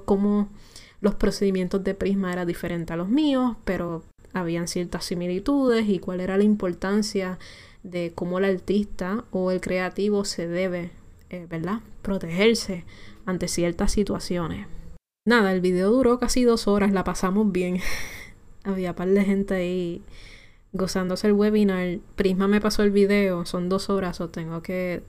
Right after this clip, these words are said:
tengo que editar esa pendeja.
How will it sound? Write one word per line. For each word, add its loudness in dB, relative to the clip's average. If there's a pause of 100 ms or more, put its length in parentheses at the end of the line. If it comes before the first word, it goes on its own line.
(880)
tengo 0
que 2
editar 8
esa 4
pendeja. 4